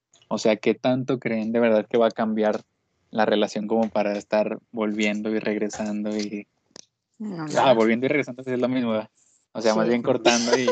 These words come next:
Speaker 1: y volviendo. Entonces, no sé, no sé por qué ahí la gente se hace tantas ilusiones si realmente no funciona y, y muchas veces, o la mayoría de las veces,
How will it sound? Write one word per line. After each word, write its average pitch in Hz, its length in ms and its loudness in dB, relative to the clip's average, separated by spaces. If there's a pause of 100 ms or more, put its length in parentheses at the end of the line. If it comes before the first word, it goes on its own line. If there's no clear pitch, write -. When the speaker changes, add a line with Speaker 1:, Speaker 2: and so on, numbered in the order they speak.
(120)
Speaker 1:
y 117 80 -4
volviendo. 120 600 0 (680)
Entonces, 117 380 -2
no 123 100 -2
sé, 262 340 2 (520)
no 117 100 -2
sé 135 180 0
por 135 220 -2
qué 135 160 -2
ahí 131 140 0
la 135 120 -2
gente 131 280 -6
se 131 100 -6
hace 127 160 -6
tantas 127 340 -6
ilusiones 117 600 -4 (640)
si - 340 -2
realmente 120 480 2
no 127 140 -4
funciona 123 480 -6
y, 107 380 -4
y 120 80 -6
muchas 113 320 -2
veces, 135 480 -4 (480)
o 113 100 -8
la 107 100 -2
mayoría 104 520 2
de 151 100 2
las 123 160 0
veces, 123 580 -4